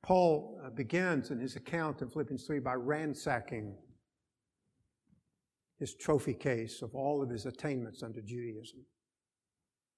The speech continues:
Here was a man who was a brilliant lawyer, a scholar. Uh, he had achieved virtually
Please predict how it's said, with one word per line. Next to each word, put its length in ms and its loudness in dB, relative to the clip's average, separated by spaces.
Here 80 -2
was 100 0
a 40 2
man 120 4
who 80 2
was 140 -2
a 20 -2
brilliant 640 2
lawyer, 500 0
a 40 -10
scholar. 680 0
Uh, 160 -16
he 100 0
had 100 6
achieved 460 0
virtually 460 -2